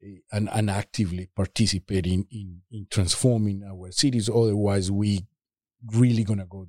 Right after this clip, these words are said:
deep into a, a major crisis." And, and what was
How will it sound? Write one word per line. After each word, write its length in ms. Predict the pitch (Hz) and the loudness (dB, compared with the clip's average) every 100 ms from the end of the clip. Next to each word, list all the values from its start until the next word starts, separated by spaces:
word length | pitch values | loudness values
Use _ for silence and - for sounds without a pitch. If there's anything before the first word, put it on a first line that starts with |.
| 92 | -2
deep 300 | 117 98 - | 0 0 -2
into 640 | 120 98 82 - 90 90 - _ | -16 -18 -12 -2 0 -2 -6 _
a, 20 | 104 95 104 | -20 -16 -12
a 20 | |
major 540 | 113 120 113 107 90 | -8 0 2 2 0
crisis." 580 | 82 - 78 78 85 - _ _ _ _ _ _ _ | -6 -8 -8 -8 -12 -20 _ _ _ _ _ _ _
And, 260 | 98 104 110 - | -4 0 0 2
and 180 | 117 | 0
what 300 | 120 131 139 | 2 2 2
was 300 | 151 143 123 | 4 2 2